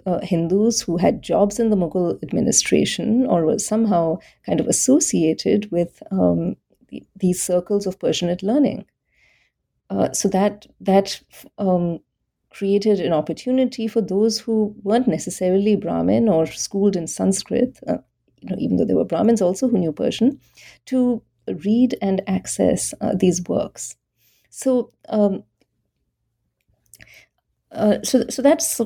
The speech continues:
kind of one of my starting points, uh, for this, uh, this longer project that looks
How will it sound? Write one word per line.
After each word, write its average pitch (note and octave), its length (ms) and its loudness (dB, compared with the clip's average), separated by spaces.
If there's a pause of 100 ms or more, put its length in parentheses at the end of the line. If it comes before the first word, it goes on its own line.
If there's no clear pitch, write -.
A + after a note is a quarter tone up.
kind G#3 160 2
of E3+ 120 -6
one F#4 140 2
of A4 120 -2
my B3 80 0
starting F3 400 0
points, - 560 0
uh, F3 260 2
for E3+ 340 -2
this, E3+ 500 -2
uh, F#3 120 4
this F#3 220 -2
longer C4+ 280 0
project - 800 -4 (420)
that A3 280 -4
looks G3+ 540 2